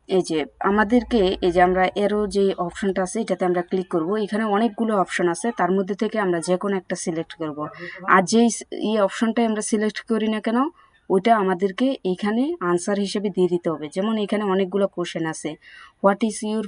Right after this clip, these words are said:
favorite team?" আপনার, আহ, পছন্দের টিমের নাম, আম, এইখানে যদি এটা আপনি সিলেক্ট করেন তাহলে ওইটার আনসারটা আপনাকে দিতে হবে।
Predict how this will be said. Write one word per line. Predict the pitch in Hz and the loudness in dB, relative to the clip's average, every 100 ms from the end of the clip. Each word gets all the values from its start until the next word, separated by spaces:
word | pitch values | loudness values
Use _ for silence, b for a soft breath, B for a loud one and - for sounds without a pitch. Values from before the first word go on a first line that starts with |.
| - | -2
favorite | 185 175 190 180 - | 0 0 -2 -4 -4
team?" | 160 - | -4 -4
আপনার, | 170 202 202 196 | -8 -4 -2 -2
আহ, | - 180 165 165 | -4 -4 -2 -2
পছন্দের | 196 190 196 190 185 - | -2 0 2 2 0 -2
টিমের | 214 196 | 0 2
নাম, | 180 180 185 190 B B B B B | 2 2 0 -4 B B B B B
আম, | 180 180 175 170 - - - | -2 0 2 0 -4 -8 0
এইখানে | 185 202 208 | 2 2 0
যদি | 190 196 196 | 0 2 2
এটা | 185 208 | 2 0
আপনি | - 220 | 0 -4
সিলেক্ট | - 190 185 - | -2 -2 -2 -4
করেন | 202 233 | -2 0
তাহলে | 214 185 190 | 0 0 2
ওইটার | 180 175 185 | 2 0 -2
আনসারটা | 170 170 - 185 - | -2 -4 -4 -6 -6
আপনাকে | 196 180 170 151 | -4 -4 -4 -4
দিতে | 170 170 | -4 -4
হবে। | 151 143 | -4 -6